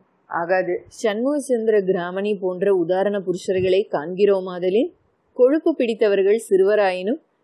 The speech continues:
பெரியவராயினும் தவறியே நடக்கின்றாராதலின், அவர்கள் பிறர் நன்மையை கருதாது நியாயமாக நடந்து கொள்ள வேண்டும் என்னும் எண்ணமும் இல்லாமல் சட்டத்தை ஏமாற்றி தவறு செய்பவர்களாகின்றார்கள். அவர்கள் அன்பு நெறி,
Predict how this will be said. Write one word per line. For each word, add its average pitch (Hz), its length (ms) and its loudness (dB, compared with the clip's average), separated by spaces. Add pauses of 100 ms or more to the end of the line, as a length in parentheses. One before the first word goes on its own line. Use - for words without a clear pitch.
(140)
பெரியவராயினும் 214 800 4
தவறியே 185 460 2
நடக்கின்றாராதலின், 185 1300 0 (640)
அவர்கள் 247 440 4
பிறர் 208 360 2 (580)
நன்மையை 214 520 -2
கருதாது 185 540 0 (240)
நியாயமாக 190 640 -6
நடந்து 202 360 -4
கொள்ள 196 240 2
வேண்டும் 185 340 -2
என்னும் 190 440 -6
எண்ணமும் 185 480 -8
இல்லாமல் 202 500 -4 (280)
சட்டத்தை 254 520 0
ஏமாற்றி 190 480 -4 (100)
தவறு 185 320 0
செய்பவர்களாகின்றார்கள். 175 1400 -2 (640)
அவர்கள் 254 380 4
அன்பு 220 340 -2
நெறி, 202 280 0